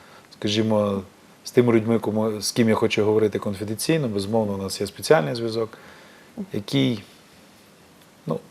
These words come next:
скажімо, недоступний для будь-яких спецслужб світу, ну, принаймні, для українських точно.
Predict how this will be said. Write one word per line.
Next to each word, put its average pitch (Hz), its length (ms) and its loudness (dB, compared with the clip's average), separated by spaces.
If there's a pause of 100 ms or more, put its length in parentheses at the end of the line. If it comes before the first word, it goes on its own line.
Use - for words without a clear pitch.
(140)
скажімо, 113 460 2 (220)
недоступний 127 600 0 (180)
для 107 240 8
будь-яких 110 420 0
спецслужб - 560 -6
світу, 101 260 -8
ну, 123 100 0
принаймні, 101 380 -2
для 104 140 0
українських 104 520 -2
точно. - 300 -10